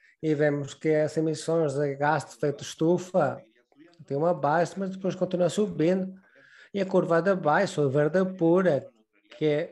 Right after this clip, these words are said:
é um cenário de neutralização do carbono que estamos tomando ações. Quais são as importantes neste desafio?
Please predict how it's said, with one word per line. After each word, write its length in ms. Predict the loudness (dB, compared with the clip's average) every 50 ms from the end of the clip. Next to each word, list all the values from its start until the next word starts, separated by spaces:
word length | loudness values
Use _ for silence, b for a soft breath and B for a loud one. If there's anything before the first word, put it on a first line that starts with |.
| -12 -10
é 120 | -6 -4 -2
um 60 | -2
cenário 720 | 0 2 2 2 2 2 2 2 2 2 2 2 0 0 2
de 320 | 2 2 2 2 0 -2
neutralização 680 | -4 -6 -2 -2 -4 -4 -4 -6 -8 -4 0 2 2
do 80 | 2 4
carbono 480 | 4 4 4 4 4 4 4 6 6 4
que 80 | 2
estamos 240 | 2 0 0 0 2
tomando 300 | 0 0 0 2 2 0
ações. 560 | -2 -2 0 0 2 2 4 2 2 0 -2
Quais 220 | 0 2 2 2 4
são 120 | 2 0
as 100 | 2 2
importantes 720 | 0 0 2 0 0 0 0 0 2 2 2 2 0 -2
neste 260 | -4 -4 -2 0 -4 -2
desafio? 640 | 0 0 -2 -2 -4 -4 -2 0 2 2 0